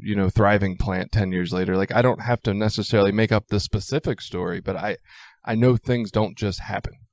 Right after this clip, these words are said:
right? Like, I do know there is a story. There's something that led 'em there. It doesn't necessarily matter what,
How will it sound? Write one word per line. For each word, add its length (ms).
right? 180
Like, 140
I 100
do 220
know 220
there 220
is 200
a 60
story. 480
There's 220
something 340
that 160
led 180
'em 120
there. 360
It 100
doesn't 240
necessarily 480
matter 280
what, 340